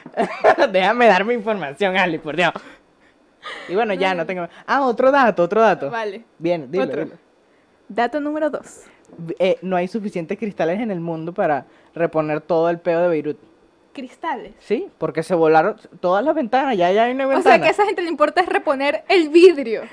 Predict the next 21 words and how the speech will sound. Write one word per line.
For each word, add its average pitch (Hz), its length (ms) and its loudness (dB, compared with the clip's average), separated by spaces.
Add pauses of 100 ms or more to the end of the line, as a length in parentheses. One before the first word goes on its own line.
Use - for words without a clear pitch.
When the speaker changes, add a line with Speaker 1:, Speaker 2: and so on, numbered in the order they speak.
(120)
Speaker 1:
No, 202 240 2
pero 214 240 4
si 208 160 -6
yo, 196 320 4
yo 202 380 2
como 214 240 0
tiburón 170 640 0 (880)
de 190 100 0
los 208 140 2
negocios 214 400 4
que 269 100 -2
soy, 190 260 2
Speaker 2:
Claro. 180 140 4
Speaker 1:
yo 175 60 4
lo, 185 140 0 (160)
lo 185 120 0
primero 196 320 4
que 240 100 4
pensé 226 520 2
es 170 140 0
i-, 180 320 -6